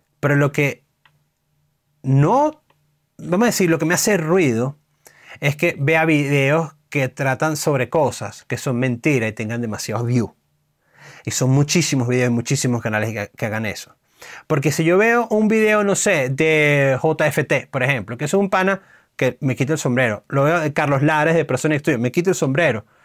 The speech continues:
y tiene un millón de views, bravo, se lo aplaudo, porque esos panas saben, ellos saben lo que están diciendo. Pero cuando veo otros canales por ahí que no saben lo que están diciendo, tienen miles, cientos de miles de, de views de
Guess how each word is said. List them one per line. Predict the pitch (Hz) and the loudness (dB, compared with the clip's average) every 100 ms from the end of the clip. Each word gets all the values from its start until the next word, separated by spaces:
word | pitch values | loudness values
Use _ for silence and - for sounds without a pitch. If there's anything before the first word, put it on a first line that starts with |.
| - _ | -20 _
y | 139 | -2
tiene | 160 180 208 | 2 0 0
un | - 202 | 2 2
millón | 214 214 | 4 2
de | 208 196 | 2 2
views, | 220 214 156 - | 2 2 0 -2
bravo, | 131 139 147 120 104 | -2 2 2 0 -2
se | 135 | -2
lo | 123 | -2
aplaudo, | - 175 139 | 0 2 2
porque | 127 135 | -2 -2
esos | 208 262 | -2 0
panas | 269 269 262 | 0 0 0
saben, | 294 311 175 104 - | 0 0 0 -4 -4
ellos | 113 135 | -2 0
saben | 170 214 | 0 0
lo | 240 | 0
que | |
están | 143 92 | -2 -6
diciendo. | 85 - 185 95 - _ _ _ _ - - | -8 -2 -2 -2 -12 _ _ _ _ -20 -4
Pero | 139 | -2
cuando | 143 143 | 0 2
veo | 170 247 | 4 2
otros | 262 247 | 0 0
canales | 208 160 156 | 0 2 0
por | 185 | 0
ahí | 147 120 | 0 0
que | 107 | -2
no | 110 | -6
saben | 120 170 | -2 -2
lo | 160 | -2
que | |
están | 139 135 | -2 -4
diciendo, | 139 139 104 87 - _ _ _ | -4 -4 -4 -6 -16 _ _ _
tienen | 131 165 - _ _ _ | 0 0 -2 _ _ _
miles, | 156 165 160 165 170 160 151 | 2 2 4 2 2 0 -4
cientos | 147 - 160 156 180 | -4 0 0 2 0
de | 139 | 2
miles | 147 165 170 | 2 2 2
de, | 143 | 0
de | 139 139 | 0 -2
views | 120 156 143 113 - - - _ | 2 2 2 0 -6 -20 -20 _
de | 113 131 127 | -2 -2 -2